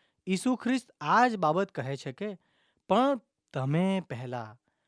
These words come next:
ઈશ્વરના રાજ્યને તથા તેના ન્યાયપણાને શોધો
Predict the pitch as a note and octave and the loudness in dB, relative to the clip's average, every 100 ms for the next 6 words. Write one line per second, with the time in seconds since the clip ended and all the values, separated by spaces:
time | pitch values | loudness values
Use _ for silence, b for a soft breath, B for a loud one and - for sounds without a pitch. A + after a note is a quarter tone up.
0 | _ _ - F#3 - F3+ F3+ F#3+ F#3 D3 | _ _ -8 -6 -6 -6 -4 -2 -2 -4
1 | A2 G#2 B2+ B2 A2+ A2+ _ _ _ _ | -6 -8 -8 -8 -10 -16 _ _ _ _
2 | F3+ F3+ G#3+ B3+ B3+ G3+ F3+ G3 F3+ C3+ | 4 4 6 6 6 2 0 0 0 -2
3 | C#3+ C#3+ C#3+ C#3 C#3 - A2+ B2 A2+ A2 | -2 -2 -4 -4 -4 -8 -10 -8 -10 -12